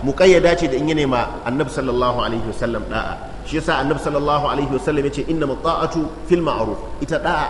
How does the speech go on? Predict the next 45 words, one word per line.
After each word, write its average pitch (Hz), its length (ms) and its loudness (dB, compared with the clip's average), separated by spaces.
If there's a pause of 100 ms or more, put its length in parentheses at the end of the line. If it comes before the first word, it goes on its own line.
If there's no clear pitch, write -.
ana 151 80 2
yin 151 160 0
ta 147 80 0
ne 151 80 0
a - 160 -4
cikin - 320 -2
abin 160 240 -2
da 147 80 0
yake 143 160 -4
sananne, 170 480 4 (240)
karɓaɓɓe 165 480 4
a - 80 0
cikin 131 240 -2
shari'a. 104 280 -2 (600)
Amma 131 240 4
da 180 160 4
shugaba 139 400 2
zai 190 160 6
zo 165 160 2
da 123 80 2
abin 160 180 0
da 143 140 0
ya - 20 -2
saba, 151 380 2 (320)
to, 131 100 0
ba 127 80 2
za 127 140 0
a 117 80 -2
bi 113 160 -4
shi - 80 -10
ba. 87 100 -10 (400)
A 110 80 0
wannan 185 240 6
ayar 170 320 6
ne 170 240 6
Imam 165 240 4
al-Bukhari 151 480 0
ya - 20 2
kawo 160 300 2
hadisin 151 480 0
Abdullahi 143 480 -2
ibn 143 160 -2
Abi 127 160 -2
Sarh, - 320 0 (560)
wanda 147 400 2